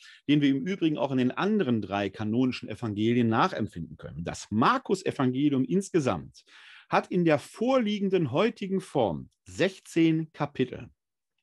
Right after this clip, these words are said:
Von diesen sechzehn Kapiteln befassen sich fünf, also ein Drittel,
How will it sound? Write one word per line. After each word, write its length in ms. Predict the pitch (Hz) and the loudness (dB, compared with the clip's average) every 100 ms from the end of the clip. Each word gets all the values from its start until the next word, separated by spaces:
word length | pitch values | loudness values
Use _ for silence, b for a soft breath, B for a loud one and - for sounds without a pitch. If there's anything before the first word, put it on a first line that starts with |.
| _ _ _ | _ _ _
Von 240 | - 147 151 | -2 2 2
diesen 380 | 220 240 196 | 2 4 4
sechzehn 800 | 147 127 269 - - - 233 226 | 4 2 0 -2 -14 -2 0 0
Kapiteln 800 | 214 202 - - 254 113 76 65 _ b b b b b | -2 -4 -4 -2 -2 -2 -8 -14 _ b b b b b
befassen 540 | 135 - 233 240 196 | -6 -2 -2 0 0
sich 260 | 151 160 - | 0 -2 -6
fünf, 680 | - - 302 123 - - - _ b b b b - | -8 4 6 6 0 -20 -20 _ b b b b 0
also 340 | 180 160 170 | 2 4 2
ein 260 | 160 151 117 | 4 4 4
Drittel, 600 | 127 240 - 110 196 | 2 2 2 2 2